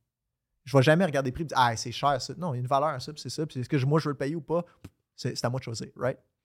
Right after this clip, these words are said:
Mais c'est correct. Mais si tu commences à compter dans ta vie avec des chiffres qui sont plus gros, tu vas faire plus dans ta vie.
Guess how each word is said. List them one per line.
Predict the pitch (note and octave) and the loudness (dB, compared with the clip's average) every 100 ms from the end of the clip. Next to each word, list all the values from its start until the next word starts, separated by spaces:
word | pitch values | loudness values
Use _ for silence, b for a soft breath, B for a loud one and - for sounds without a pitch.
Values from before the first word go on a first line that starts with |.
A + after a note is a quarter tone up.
| _ _ - | _ _ -6
Mais | B2 | -2
c'est | C3 | 2
correct. | B2+ B2 - B B | 2 0 -4 B B
Mais | C3 | 0
si | - G3+ | 0 0
tu | |
commences | C3+ D3+ A#2+ | 2 0 0
à | |
compter | - B2 D#3+ | -4 -4 -2
dans | D#3+ | -4
ta | A#2+ A#2+ | -2 -4
vie | C3 F3+ _ _ _ _ _ _ | -4 -6 _ _ _ _ _ _
avec | - A#2 | 0 0
des | A2 | 2
chiffres | - E3 | -2 -2
qui | - | -4
sont | A#2 | -6
plus | - | -4
gros, | A#2+ A#2+ D3+ | -4 -4 -4
tu | A#2 | -4
vas | |
faire | A#2 A2 | -2 -4
plus | - | -8
dans | - | -14
ta | - | -18
vie. | - | -20